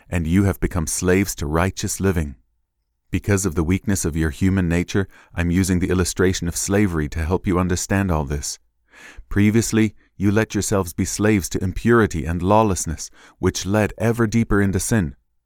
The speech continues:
Now you must give yourselves to be slaves to righteous living so that you will become holy. When you were slaves to sin,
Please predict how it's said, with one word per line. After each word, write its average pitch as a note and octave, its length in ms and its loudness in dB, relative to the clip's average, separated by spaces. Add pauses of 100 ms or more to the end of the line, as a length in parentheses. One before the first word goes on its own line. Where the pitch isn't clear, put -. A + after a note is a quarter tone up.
(520)
Now F#2 380 2
you E2 240 -4
must G2+ 320 0
give A2+ 160 4
yourselves F#2 480 0
to - 100 -8
be D#2+ 120 -4
slaves G2+ 480 0
to F2+ 100 -6
righteous G#2 560 -4
living F#2+ 380 0 (200)
so F2+ 220 -2
that E2+ 160 -4
you F2 180 0
will G2+ 140 2
become F#2 340 0
holy. E2 500 0 (1300)
When E2+ 200 2
you E2+ 140 4
were F2 140 4
slaves F2 380 0
to E2+ 100 -4
sin, G2 340 0